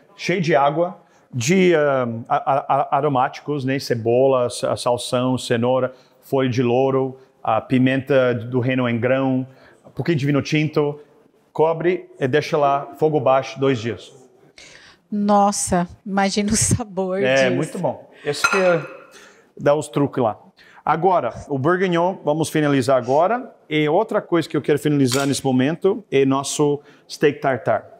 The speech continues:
Speaker 1: Agora eu vou te explicar um processo aqui que, ah, lá na França, o steak tartare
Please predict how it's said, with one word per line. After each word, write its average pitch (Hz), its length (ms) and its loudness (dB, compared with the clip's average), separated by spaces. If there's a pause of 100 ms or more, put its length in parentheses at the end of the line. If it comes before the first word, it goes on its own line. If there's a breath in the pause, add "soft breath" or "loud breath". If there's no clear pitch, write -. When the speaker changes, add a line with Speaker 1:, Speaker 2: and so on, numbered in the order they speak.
(340 loud breath)
Speaker 1:
Agora 139 320 0
eu 170 60 0
vou 170 120 0
te 196 160 0
explicar 175 480 0
um 180 100 -2
processo 147 680 -2
aqui 131 600 0 (320 loud breath)
que, 120 420 0 (500)
ah, 123 220 4
lá 131 140 2
na 170 140 2
França, 151 500 -2
o 113 60 -4
steak 139 300 -6
tartare 131 560 -2